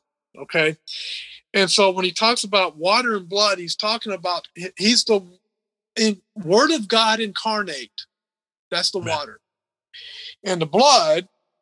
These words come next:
Speaker 1: is he's blood, he's flesh and blood. So this is a, this is a reference to his Godhead, to him being God and man at the same time. It's a reference to his incarnation.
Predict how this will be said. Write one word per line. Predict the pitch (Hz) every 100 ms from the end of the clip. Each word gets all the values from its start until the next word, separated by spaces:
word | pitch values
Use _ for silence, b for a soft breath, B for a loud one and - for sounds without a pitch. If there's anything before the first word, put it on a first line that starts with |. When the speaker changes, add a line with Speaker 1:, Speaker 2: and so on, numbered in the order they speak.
| _ _ _
Speaker 1:
is | 180 170
he's | 190 156
blood, | 185 226 180 180
he's | 180 165
flesh | - 220 233 226
and | 180
blood. | 220 226 175 170 B -
So | 214
this | 262 302
is | 302 240
a, | 220 - _ _ -
this | 302 302
is | 285 262 196 -
a | 202 208 175
reference | 226 247 214 - 170 170 - - _ _ _ -
to | 208
his | 185 -
Godhead, | 175 226 269 262 294 311 _ _ _
to | 196
him | 185
being | 180 180 156
God | 185 208 214 196
and | 180 165
man | 180 175
at | 170 -
the |
same | - 156 147
time. | 220 202 139
It's | 143 151
a |
reference | 160 254 - 165 -
to | -
his | 170 175
incarnation. | 165 - 139 139 151 147 -